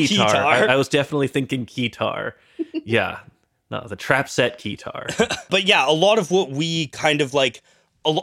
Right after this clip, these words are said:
Speaker 2: a lot of the ways that musicians operate is conceptualized by rock. And I think it's interesting 'cause I think when we get to a lot of these modern artists that do have, you know, like,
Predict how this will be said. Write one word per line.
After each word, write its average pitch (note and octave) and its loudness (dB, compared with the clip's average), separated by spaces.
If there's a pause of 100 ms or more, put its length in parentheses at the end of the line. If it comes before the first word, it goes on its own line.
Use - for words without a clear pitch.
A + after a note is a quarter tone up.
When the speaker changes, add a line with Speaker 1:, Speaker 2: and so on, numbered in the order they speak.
Speaker 2:
a E3+ 4
lot F3+ 4
of E3 -2
the F3+ 2
ways D3 2
that C#3+ -4
musicians C#3 -4 (100)
operate C3 0
is D3+ -4 (440)
conceptualized B2+ 0 (300)
by C3+ 4
rock. B2+ 2
And D3+ -6
I D#3 0
think G3+ -4
it's D#3+ -4
interesting D#3 -2
'cause C#3 -8
I C#3 0
think F#3 -4
when G3 0
we E3 0
get C#3 -2
to B2 -6 (240)
a D#3 0
lot D3 4
of D3 -2
these C#3+ -4
modern C#3 2
artists B2 -2
that C3 -4
do F3+ -2
have, C3 2 (240)
you F#3 0
know, E3 4
like, D3+ 0